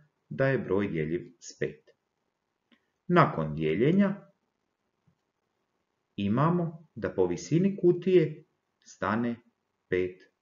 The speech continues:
kockica. Dakle, kutiju možemo popuniti kockicama dimenzija pet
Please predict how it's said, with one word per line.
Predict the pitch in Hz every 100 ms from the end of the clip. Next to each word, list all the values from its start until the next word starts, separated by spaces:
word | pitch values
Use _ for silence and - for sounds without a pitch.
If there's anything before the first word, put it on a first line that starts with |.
| _ _ _ -
kockica. | 156 - - - - _ _ _ _ _ _ _ _ _ _ _ _ -
Dakle, | - 78 73 139 185 - - _ -
kutiju | 120 127 175 143
možemo | 120 123 98 87 80
popuniti | 87 87 147 175 190 196 185 -
kockicama | - 123 - - 90 87 85
dimenzija | 90 92 95 107 107 101 85 85 -
pet | 110 -